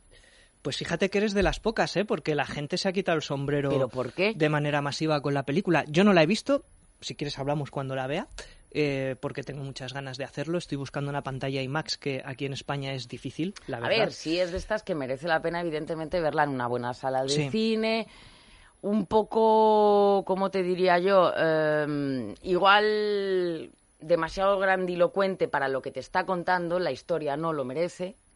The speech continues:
Speaker 1: Ujú.
Speaker 2: La historia no lo merece, no lo merece en sí, o sea, es más la historia ni siquiera de una derrota, de un, de un mal momento,
Speaker 1: Un
Speaker 2: de
Speaker 1: episodio.
Speaker 2: un episodio de, de guerra que, bueno, bien.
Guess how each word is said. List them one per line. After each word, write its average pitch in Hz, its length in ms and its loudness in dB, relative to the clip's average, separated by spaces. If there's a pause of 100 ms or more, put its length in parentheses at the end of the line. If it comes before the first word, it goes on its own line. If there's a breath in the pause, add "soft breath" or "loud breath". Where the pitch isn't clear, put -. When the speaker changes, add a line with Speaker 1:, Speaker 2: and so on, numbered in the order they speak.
(100)
Speaker 1:
Ujú. 156 260 -8
Speaker 2:
La - 80 -12
historia 247 280 0
no 139 80 -2
lo 123 60 -6
merece, 151 520 -2
no 147 140 -6
lo 127 60 -12
merece 147 280 -10
en 135 80 -10
sí, 220 260 -8
o 135 80 -10
sea, 131 180 -8
es 135 140 -10
más 139 280 -8 (480)
la 135 180 -4
historia 160 340 -2
ni 156 120 -4
siquiera 147 280 0
de 170 60 2
una 160 160 -2
derrota, 131 520 -2
de 117 200 -6
un, 135 340 -8 (640)
de 120 220 -8
un 151 260 -6
mal 160 200 0
momento, 143 880 2
Speaker 1:
Un 135 60 4
Speaker 2:
de - 60 4
Speaker 1:
episodio. 135 540 2
Speaker 2:
un 175 80 0
episodio 165 540 -4
de, 165 140 0 (260)
de 127 240 -4
guerra 160 420 -2
que, 165 140 -4
bueno, 151 340 -2 (200)
bien. 147 360 -2